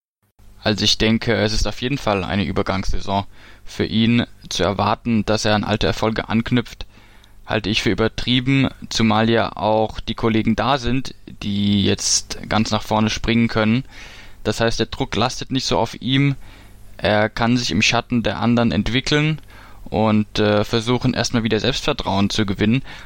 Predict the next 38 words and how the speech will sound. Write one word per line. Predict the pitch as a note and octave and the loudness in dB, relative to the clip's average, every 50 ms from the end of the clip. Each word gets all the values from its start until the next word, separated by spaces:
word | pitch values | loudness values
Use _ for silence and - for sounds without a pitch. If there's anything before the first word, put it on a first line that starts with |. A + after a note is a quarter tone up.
| - - | -8 -4
Auch | - - | -2 0
das | - A#2 - - | 0 0 -2 -4
Gefühl | A#2 - - C3 C3 | -4 -2 0 0 0
für | - - | 0 0
den | G#2+ A2 G#2+ G2+ | 0 0 2 2
Wettkampf. | G#2+ G2+ - - C3+ C3 C3+ C#3+ - - - - - - - - - - - - | 0 -2 -2 -2 0 0 0 -2 -4 -8 -12 -16 -18 -20 -20 -20 -20 -18 -10 -2
Äh, | - | 0
er | G#2+ A2 G#2 D2+ E2+ A2+ | 2 2 2 4 2 2
ist | A#2 - - - | 2 2 0 2
ja | A2 A#2 A2+ A2+ A2 A2 | 2 2 4 4 4 4
jetzt | A2+ A2+ A2+ - - - | 2 2 0 -2 -4 -4
wieder | A#2+ A2 G2+ | -2 0 0
im | G#2 G#2 - | 0 0 0
Training, | A2 G#2+ A2 A#2+ C3 D3 D3+ D#3 D#3+ E3 D#3+ - - - - - - - - - | 2 2 4 4 4 4 4 4 4 2 0 -2 -6 -16 -18 -18 -18 -18 -12 -8
aber | - G2+ G2+ G#2+ G#2 | -4 -2 0 0 0
Wettkampf | A#2 - - - - A#2+ A#2 - - | 0 -2 -2 -2 -2 -2 -2 -2 -2
ist | G#2 - - | -4 -2 0
ja | E2 | 2
immer | G#2 A#2+ A#2+ | 2 4 2
noch | A#2 A#2+ | 2 2
mal | A#2 A2 G2+ | 2 0 0
etwas | - - - - | -2 -4 -6 -6
anderes. | - F#2+ A2 A#2+ C3 C#3+ C#3 C#3+ D3 C#3+ - - - - - - - - - - - _ - - - - - | -4 0 0 2 2 2 2 2 2 0 -2 -4 -6 -14 -18 -20 -20 -20 -20 -20 -20 _ -20 -20 -20 -20 -12
Und, | - E2 G#2+ G#2 G#2+ G#2+ G#2 G#2 G2 G2 - - - | -6 -2 0 2 4 4 4 4 2 0 -2 -2 0
äh, | G#2 G#2 G2+ G2+ - | 2 2 4 2 2
ich | F#2+ - - | 0 -2 0
denke, | - G#2 A2 A2 - - A2+ A2 G#2+ G#2 G2 - - - | 0 2 0 0 0 0 2 2 2 2 0 -2 -4 -4
dass | - G#2+ A2 - - | -4 -4 -2 0 0
man | A2+ G#2+ A2+ | 0 0 0
von | - - A2 E2 | 0 0 -2 0
ihm | - - A2 A2+ A2 A2 | 0 2 2 2 2 2
vielleicht | - - G2+ G#2+ A#2+ - - | 0 0 0 0 0 0 -2
erwarten | G#2+ G2+ A2 A2+ A2+ - B2 | -2 0 0 0 0 -2 -4
kann, | A#2+ B2 A#2+ A#2 A2+ A#2 - - - - - - - - - - | -2 0 0 2 0 0 -2 -6 -18 -20 -20 -20 -20 -20 -16 -8
gegen | - - G#2+ G#2+ | -4 -2 0 0
Ende | - F#2 B2+ C3 B2+ G#2 | 2 2 2 2 2 0
der | G#2+ G#2+ | 0 -2
Saison | - G#2+ G#2 G2+ G#2 A#2 A#2 B2+ C3 C3 C3 C3 C3 B2+ A#2 | 0 0 -2 0 0 0 2 2 4 4 2 2 2 0 0